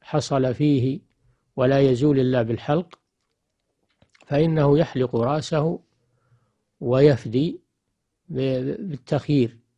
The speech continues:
بين ذبح شاة يوزعها على الفقراء و-، و-، أو،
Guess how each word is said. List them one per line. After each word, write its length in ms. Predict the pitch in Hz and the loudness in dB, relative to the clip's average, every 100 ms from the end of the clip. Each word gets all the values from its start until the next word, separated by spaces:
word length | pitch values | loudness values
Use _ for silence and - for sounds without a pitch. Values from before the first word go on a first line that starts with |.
| _ _ _ _ _ _ - | _ _ _ _ _ _ -2
بين 480 | 143 147 147 143 143 _ _ _ _ _ _ _ - | 0 2 2 -2 -4 _ _ _ _ _ _ _ -4
ذبح 360 | 135 147 - 131 | 0 0 -2 -6
شاة 400 | - 127 156 - - _ _ _ _ _ _ | -2 -2 -2 -6 -20 _ _ _ _ _ _
يوزعها 580 | 120 117 110 151 147 127 | -4 -4 -2 -2 0 0
على 180 | 120 127 | -2 -2
الفقراء 680 | 117 139 - 123 139 - _ _ _ _ _ _ _ _ _ _ _ _ _ _ _ _ _ _ _ | -4 -6 -6 -6 -6 -8 _ _ _ _ _ _ _ _ _ _ _ _ _ _ _ _ _ _ _
و-، 100 | - 143 135 123 120 127 135 165 139 127 127 | -10 -6 -4 -2 -2 -4 -6 -6 -6 -4 -4
و-، 60 | 139 139 139 135 165 | -2 -2 -4 -4 0
أو، 380 | 165 160 139 | 0 0 -4